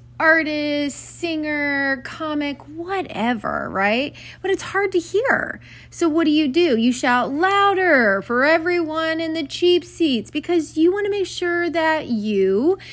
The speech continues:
get to hear everything. Even if you're in the nosebleeds, you don't want to miss anything, right? I don't either.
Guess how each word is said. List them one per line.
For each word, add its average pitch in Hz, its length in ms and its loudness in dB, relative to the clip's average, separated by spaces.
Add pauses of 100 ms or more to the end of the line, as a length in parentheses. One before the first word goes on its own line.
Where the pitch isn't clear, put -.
(180)
get 339 120 0
to 339 80 -2
hear 330 320 -6
everything. 320 720 0
Even 330 320 0
if 302 160 -4
you're 294 100 -2
in 254 120 2
the 226 80 0
nosebleeds, 202 640 -2
you 214 260 4
don't 220 200 0
want 196 140 -2
to 190 60 -2
miss 180 220 -6
anything, - 380 -10
right? 190 360 -2 (380)
I 392 140 2
don't 415 180 0
either. - 460 -2